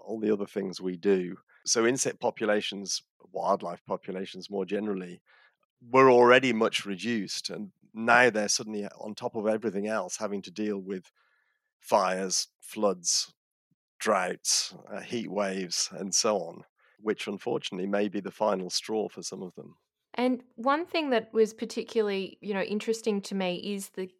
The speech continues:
Speaker 2: the scientific debate that's going on in the community of entomologists and other biologists, because, you know, there is the, the one side, which I think is, you know, what you might represent, which is saying that, well, yes, some of these studies might have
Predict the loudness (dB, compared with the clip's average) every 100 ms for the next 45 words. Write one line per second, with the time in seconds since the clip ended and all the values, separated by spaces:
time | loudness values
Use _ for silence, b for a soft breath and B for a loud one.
0 | -10 -10 -4 -2 0 -2 -4 -8 -10 -8
1 | 0 0 0 -4 -8 -2 -2 0 -2 0
2 | 0 -2 -6 -4 -2 -2 -2 -2 0 0
3 | -2 -6 -6 -2 -2 -2 -6 -4 -2 2
4 | 2 2 0 -4 -2 0 0 -2 -4 0
5 | 4 4 4 0 4 6 6 2 0 -4
6 | -6 -4 0 2 0 -2 B B B B
7 | 2 4 8 8 8 6 4 6 6 4
8 | 2 -2 2 4 4 2 2 4 4 2
9 | -2 -4 -2 -4 -2 -4 -4 -8 -4 0
10 | 0 -2 -2 -2 0 2 2 2 0 0
11 | -2 0 0 -2 -6 -4 0 2 2 0
12 | -4 _ -12 -6 -2 0 -2 -4 -12 -4
13 | 0 0 0 -4 -2 0 0 0 -6 -2
14 | -2 -2 -4 0 2 2